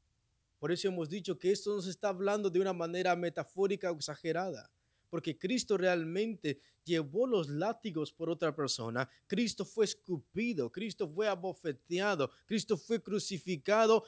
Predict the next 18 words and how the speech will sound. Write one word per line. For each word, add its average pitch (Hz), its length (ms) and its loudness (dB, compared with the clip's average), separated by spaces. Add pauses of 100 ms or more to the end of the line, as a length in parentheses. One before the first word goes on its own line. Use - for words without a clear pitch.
injustamente. 220 1300 0
El 180 100 -2
justo, 247 560 -4
dice 190 220 -6
el 185 60 0
apóstol 170 500 -2
Pedro, 180 360 2
¿por 139 220 -8
quiénes? 139 500 -8 (640)
Por 151 380 4 (220)
los 143 560 4 (280)
injustos. - 960 -4 (720)
El 151 220 4
punto 240 420 -6
aquí 214 260 -6
de 208 200 4
esta 202 240 0
enseñanza 170 920 -2